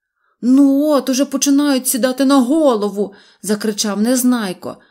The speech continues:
«Ах ти, осел!» «Хто осел? Я осел?»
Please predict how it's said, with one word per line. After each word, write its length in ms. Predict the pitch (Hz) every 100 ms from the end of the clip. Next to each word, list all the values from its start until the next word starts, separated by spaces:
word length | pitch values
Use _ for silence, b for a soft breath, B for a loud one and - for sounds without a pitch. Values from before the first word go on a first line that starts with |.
| b b -
«Ах 320 | 302 262 208
ти, 240 | - 320 277
осел!» 840 | 285 285 - 339 311 214 165 - _ _ _ _ _ _
«Хто 540 | _ - _ 320 311 180
осел? 440 | 180 - 180 170 - b b
Я 540 | - 151 - 208 233 277
осел?» 600 | 370 - - 349 226 180